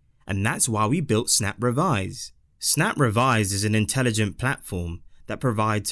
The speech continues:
high-quality, tailored support that is more effective than private tutoring and is available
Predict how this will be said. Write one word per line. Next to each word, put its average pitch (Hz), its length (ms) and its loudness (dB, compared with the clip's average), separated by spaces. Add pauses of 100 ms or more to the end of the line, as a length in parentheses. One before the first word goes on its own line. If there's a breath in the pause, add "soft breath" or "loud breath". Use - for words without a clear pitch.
(100)
high-quality, 104 880 -2 (140)
tailored 98 360 -2
support - 640 -2 (300)
that 123 120 2
is 123 120 2
more 202 240 2
effective 143 500 -2
than 98 160 -2
private 127 400 -2
tutoring 95 680 -4 (200)
and 127 100 -2
is 127 100 0
available 117 680 0